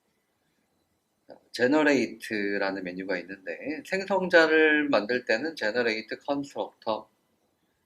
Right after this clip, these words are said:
세터 게터를 만들 때는 제너레이트 세터 게터예요. 그래서 여기 일단 생성자도 먼저 만들어 볼게요. 제너레이트 컨스트럭터 유징 필드라는 메뉴가 있어요.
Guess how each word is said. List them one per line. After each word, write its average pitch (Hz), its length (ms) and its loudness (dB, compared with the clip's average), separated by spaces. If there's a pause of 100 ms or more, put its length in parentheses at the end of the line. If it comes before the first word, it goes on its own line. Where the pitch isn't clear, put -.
세터 160 360 2
게터를 131 460 4
만들 107 320 -2
때는 143 380 -2
제너레이트 104 600 -2
세터 143 360 -4
게터예요. 95 400 -6 (800)
그래서 107 440 -6 (380)
여기 95 140 -12
일단 - 280 0
생성자도 185 540 0
먼저 107 260 0
만들어 101 360 0
볼게요. 113 440 -8
제너레이트 110 960 -4
컨스트럭터 160 840 -2
유징 127 340 -8
필드라는 143 640 -2
메뉴가 104 300 -4
있어요. - 440 -4